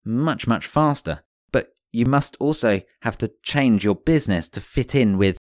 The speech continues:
how the system works rather than the other way around. So if your business is flexible and adaptable to changing processes, then this could be a good option for you. But if you're not flexible, if you can't make that change stick, what's gonna happen is you're gonna end up with an unused system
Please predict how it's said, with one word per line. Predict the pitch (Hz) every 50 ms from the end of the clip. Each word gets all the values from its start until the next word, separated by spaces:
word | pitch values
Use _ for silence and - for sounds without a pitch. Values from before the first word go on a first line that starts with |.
| _ _ -
how | - 101
the | 92 87 95
system | - - 143 135 - - 92 90 85
works | 82 80 - - - -
rather | 95 90 90 95 92 85
than | - 87 85 82
the | 80 90 87 82
other | 78 90 82
way | 78 73 69
around. | 73 76 82 95 101 87 82 73 71 - - _ _ _ _ _ _ _ _
So | - - 127
if | 131 143 139 -
your | 160 143 -
business | - 139 127 - 123 110 101 -
is | 113 104 -
flexible | - - 214 - - - - 120 95 92 90 90 85
and | 101 104
adaptable | 104 - 196 196 - - - 147 104 95 90 85
to | - - -
changing | - 104 95 92 80 87 87 80
processes, | - 92 85 78 - 87 80 - 98 101 143 170 - - _ _ _ _ _
then | - 135 127 131 131 123
this | 160 175 175 - -
could | - 160 143 123
be | - 123 120 104
a | 117 113
good | - 98 85 - - -
option | 117 120 - - - 101 90
for | - - 87 78
you. | 73 78 76 73 - _ _ _ _ _ _ _ _
But | - -
if | 117 - -
you're | 123 113
not | 127 156 - - -
flexible, | - 90 82 - - 80 82 85 87 101
if | 117 -
you | 117 101
can't | - - - 147 156 - -
make | 107 101 95 -
that | - 98 - -
change | - 127 113 92 87 85 - -
stick, | - - - 85 - -
what's | 98 107 104 -
gonna | - 104 90
happen | 80 120 147 131 - 90 85 73 - - _ _ _ -
is | - 98
you're | 117 104
gonna | 117 113 113
end | - 117 117 117 104
up | 95 -
with | 82 95 92
an | 101 101
unused | 107 131 131 110 104 98 92 -
system | - 139 127 - - - 85 85 82